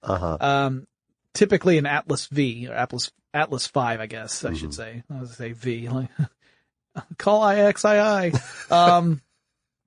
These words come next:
Speaker 2: <laughs> the Atlas five rocket, you have to strap it up to one of those suckers to get it out into space in the first place.
Speaker 1: Mm-hmm.
Speaker 2: Uh, so,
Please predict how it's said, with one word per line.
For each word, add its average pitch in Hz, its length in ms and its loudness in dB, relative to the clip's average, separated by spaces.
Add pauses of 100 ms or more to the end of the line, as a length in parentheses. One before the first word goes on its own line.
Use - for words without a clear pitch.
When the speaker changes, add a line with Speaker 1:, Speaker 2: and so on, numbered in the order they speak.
(540)
Speaker 2:
<laughs> 156 120 -2
the 156 180 6
Atlas 170 300 4
five 151 300 4
rocket, 131 420 0
you 156 100 4
have 160 120 4
to 147 80 -2
strap 156 360 2
it 139 140 2
up 139 160 -2
to 151 80 -6
one 143 140 0
of 127 100 -6
those 139 200 2
suckers 117 520 -6
to 139 80 -6
get 131 180 -4
it 120 100 -4
out 120 160 -4
into 120 140 -10
space 110 360 -6
in - 60 -18
the 113 80 -14
first 160 260 0
place. - 380 -14
Speaker 1:
Mm-hmm. 92 380 -2
Speaker 2:
Uh, 135 160 2
so, 151 640 4